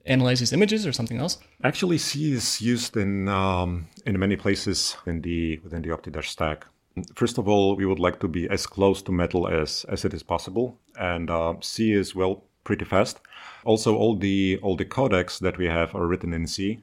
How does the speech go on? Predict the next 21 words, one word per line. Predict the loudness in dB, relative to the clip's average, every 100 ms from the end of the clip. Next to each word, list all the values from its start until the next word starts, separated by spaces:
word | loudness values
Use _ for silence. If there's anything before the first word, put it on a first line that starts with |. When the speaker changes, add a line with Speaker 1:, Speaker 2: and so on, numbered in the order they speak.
| _
Speaker 2:
so | -10 -6 -2 -2 -4 -4
we | -4
wanna | -4 -6
be | -6 -6
as | -6 -8
close | -6 -6 -6
to |
that | -6 -4 -4 _
also | -14 -10 -10
as | -6
possible. | -6 -6 -6 -8 -8 _ _ -14
So | -6 -2 0 0
this | -2 -4
is | -2
the | -2
reason | -2 -4
for | -6 -6
C. | -4 -4 -6 -8 -6
We | -4
also | -4 -4 -6
have | -6 -2 0 0 -4